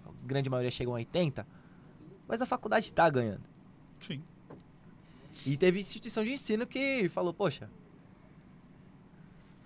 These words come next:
Speaker 1: quer fazer um teste aqui com a gente? Se você mandar mais de cinquenta alunos, a gente assina com vocês."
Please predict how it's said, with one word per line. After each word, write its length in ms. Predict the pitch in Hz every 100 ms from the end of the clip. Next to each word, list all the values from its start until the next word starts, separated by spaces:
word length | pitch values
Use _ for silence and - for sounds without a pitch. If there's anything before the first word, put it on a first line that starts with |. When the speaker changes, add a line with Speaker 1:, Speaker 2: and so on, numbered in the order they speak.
| -
Speaker 1:
quer 120 | 180
fazer 220 | 190 170
um 80 | 165
teste 380 | 139 160 180 156
aqui 120 | -
com 80 | 143
a 80 | 139
gente? 320 | 123 151 175
Se 100 | 147
você 240 | 135 135 143
mandar 260 | 143 143
mais 220 | 139 139
de 60 | 147
cinquenta 500 | - 139 131 139 139
alunos, 500 | 135 120 135 147 131
a 80 | 139
gente 600 | 131 139 - 143 123 - - -
assina 360 | 120 - 135
com 140 | 123 123
vocês." 500 | 117 - 107 -